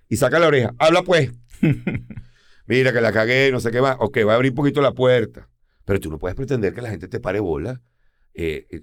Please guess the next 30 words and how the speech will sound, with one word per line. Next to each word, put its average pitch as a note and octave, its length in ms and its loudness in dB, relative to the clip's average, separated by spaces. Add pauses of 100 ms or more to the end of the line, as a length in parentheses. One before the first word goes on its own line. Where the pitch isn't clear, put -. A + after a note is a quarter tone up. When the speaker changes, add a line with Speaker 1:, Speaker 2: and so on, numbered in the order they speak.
Speaker 1:
eh, D2+ 180 -14
en E2+ 100 -8
una E2+ 120 -4
circunstancia F#2+ 480 -6
donde C3 100 -2
todo D#2 100 -12
el D2 60 -12
mundo D2+ 160 -10
está D#2+ 380 -8
en E2 120 -10
locura. E2 420 -6
Entonces - 280 -16
te D#2 100 -14
tienes C#2+ 220 -10
que - 100 -8
callar. G2+ 480 -4
Y C2+ 100 -18
yo B1+ 100 -16
sé D#2+ 140 -8
de G2 100 -2
gente G#2+ 380 -6 (300)
que D#2+ 120 -12
sabiendo E2 420 -2
eso, A#2+ 320 -2 (200)
seguía, E2+ 440 -4
insistía, A#2+ 580 -4
y - 60 -20
bueno, - 220 -12
terminaron C2+ 460 -12
mal. A#2 320 -8